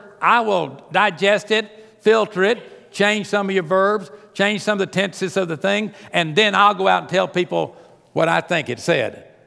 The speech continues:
with a few little additions. No, just read the Word. And you know what? If you'll just read this Word, you know what He's gonna tell you? And I can look at some of you and tell you, you've already lost it for this year.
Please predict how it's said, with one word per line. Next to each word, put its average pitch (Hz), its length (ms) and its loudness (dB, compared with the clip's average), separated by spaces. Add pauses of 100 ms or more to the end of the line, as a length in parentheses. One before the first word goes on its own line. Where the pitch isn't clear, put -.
(260)
with 143 160 -4
a 120 40 -6
few 156 200 -2
little 131 220 -4
additions. 127 840 -6 (560)
No, 117 800 -4
just 117 640 -4
read 107 500 -6
the 107 80 -6
Word. 101 480 -8 (1080)
And 107 140 -8
you 127 100 -4
know 120 140 -4
what? 143 340 -4 (160)
If - 140 -12
you'll 139 140 -2
just 135 220 -4
read 131 240 -4
this 135 200 -4
Word, 135 260 -6
you 131 60 -6
know 135 80 -6
what 147 80 -2
He's 139 80 -8
gonna 135 160 -8
tell 151 180 -2
you? 156 200 -6 (840)
And 127 100 -4
I 143 80 2
can 127 140 -6
look 139 140 -4
at 127 60 -8
some 143 200 -4
of 135 140 -4
you 131 60 -6
and 117 120 -12
tell 135 160 0
you, 143 160 -4
you've 113 200 -6
already 123 220 -2
lost 117 240 -4
it 117 100 -10
for - 80 -8
this 110 240 -6
year. 104 280 -6